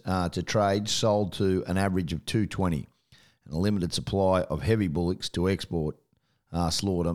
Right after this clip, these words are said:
meant subdued demand, topping at two thirty. Reduced processors demand saw medium weight Score three cows sold to no-, dollar ninety-four, one eighty-one. And a single sale prime heavyweight cow topped to one ninety-five,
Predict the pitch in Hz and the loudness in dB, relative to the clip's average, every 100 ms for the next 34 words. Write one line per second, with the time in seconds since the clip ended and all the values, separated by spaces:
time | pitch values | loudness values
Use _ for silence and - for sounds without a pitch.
0 | - 90 90 - 82 73 90 80 82 76 | -4 -4 -4 -4 -4 -2 -2 -2 -4 -4
1 | 65 - 107 92 92 - 85 - 101 87 | -4 -2 -2 0 -6 -4 -6 -2 -4 -2
2 | 80 76 58 90 92 135 - 123 123 - | -4 -4 -4 -2 0 0 2 2 2 2
3 | 117 101 85 98 107 110 104 107 98 95 | -2 -2 -4 0 0 0 0 0 0 2
4 | 107 113 104 101 98 90 - 104 110 107 | 2 2 2 2 0 -2 -4 0 0 0
5 | 92 92 - 92 90 87 - 90 - 82 | 0 0 0 2 2 2 0 0 -2 -4
6 | 90 92 - 101 107 95 87 78 87 85 | 0 -2 -2 -2 0 0 -2 -4 -4 -4
7 | - - _ _ 85 90 82 76 71 71 | -6 -14 _ _ -4 -2 0 -2 -4 -4
8 | 62 _ _ _ 80 73 - 139 139 110 | -8 _ _ _ -6 -2 0 0 0 0
9 | 90 - _ _ _ - - 101 95 87 | -2 -8 _ _ _ -8 0 2 2 0
10 | 110 107 98 101 95 90 85 - 92 85 | 0 2 2 2 2 2 0 0 0 0
11 | - - 113 - 85 98 95 92 87 82 | 0 0 -2 0 -2 0 0 0 0 -2
12 | - 87 80 82 | -2 0 0 -2